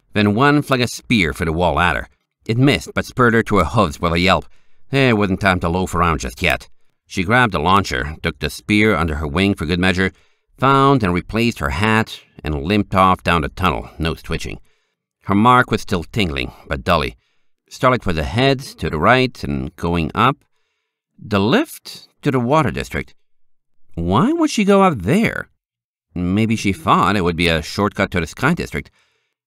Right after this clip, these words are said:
Tensing herself against her injuries, Valet pressed on, face set in a mask of determination that wouldn't expire until she and her friends were safe and out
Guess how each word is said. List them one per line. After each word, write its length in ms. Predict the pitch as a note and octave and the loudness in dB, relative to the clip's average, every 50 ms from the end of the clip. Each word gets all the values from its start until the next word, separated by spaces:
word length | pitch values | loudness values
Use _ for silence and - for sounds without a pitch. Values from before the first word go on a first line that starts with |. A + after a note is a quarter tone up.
| _ _ _ - | _ _ _ -2
Tensing 380 | B2 A#2+ A#2 - - B2 A2+ | 0 2 2 2 2 0 2
herself 400 | G#2+ A2+ A2 - - A2 G#2 - | 2 0 0 2 2 2 2 2
against 280 | A2+ F2 G#2 G2 - - | 0 0 0 0 0 -2
her 80 | G#2 - | -4 -2
injuries, 540 | - G2+ F#2 D#2 D#2 D#2 D2 C#2+ C#2 C2+ D2 C2 C2 C2+ | 0 -2 0 0 -2 -4 -4 -4 -6 -8 -10 -12 -12 -8
Valet 300 | C#2+ E2 E2 E2+ E2+ D2+ | -4 -2 0 0 0 0
pressed 340 | - - D#2 D2 - - F#2+ | -2 -4 -6 -6 -4 -2 0
on, 320 | F2 D2+ A#1+ G#1 G1+ - - - - _ _ | 0 2 0 -2 -4 -8 -16 -20 -20 _ _
face 320 | - G2 G2+ G2+ G2+ G2 - | -2 0 0 0 0 -2 -4
set 380 | - - - G2 G2 - - | -6 -2 0 0 0 0 -2
in 80 | E2+ D#2+ | -2 -2
a 60 | D#2 | 0
mask 400 | D#2+ E2+ F2+ G2 G2 G2 - - | 2 2 2 2 2 0 -2 -4
of 80 | F#2 D#2+ | -4 -4
determination 680 | E2+ D#2+ - E2 E2+ E2 F2+ F#2+ - - F2 E2+ D#2+ - - - _ _ _ _ _ _ _ - | -4 -4 -2 0 0 2 2 0 0 0 -4 -4 -4 -6 -12 -20 _ _ _ _ _ _ _ -6
that 180 | D#2+ D2+ - | -6 -4 0
wouldn't 220 | G2 A#2+ B2 C#3+ C3 | 0 0 2 0 -2
expire 760 | - - - - - - A#2+ G#2 D#2+ B1 A#1 - D#2 D2+ C#2 _ - - | -2 -4 -10 -6 -2 0 2 2 2 0 -4 -6 -8 -14 -18 _ -10 -10
until 260 | D2+ - - D2+ C#2 | -10 -8 -6 -8 -8
she 540 | - - - - A#2+ A#2 A#2 A#2 A#2 A#2 _ _ _ _ _ _ _ | -6 -6 -4 0 2 2 4 2 2 -2 _ _ _ _ _ _ _
and 160 | - - F2+ G2+ | -6 -2 -2 -2
her 60 | G#2 | -2
friends 640 | - - - A2+ F#2 C#2 B1+ A#1+ - - - - _ _ _ _ _ _ - | -4 -2 -2 0 0 0 -2 -6 -8 -12 -14 -16 _ _ _ _ _ _ -8
were 100 | - D2 | -8 -8
safe 640 | - - - - A#2+ B2+ C3 C3 - - - - - - - - - - - - - - | -8 -8 -8 -4 -2 0 0 -2 -4 -10 -20 -20 -20 -20 -20 -20 -20 -20 -20 -16 -6 -4
and 180 | D#2+ D#2 - _ - | -4 -4 -4 _ 0
out 400 | F#2 E2+ B1+ - - - - | 0 0 0 -2 -8 -20 -20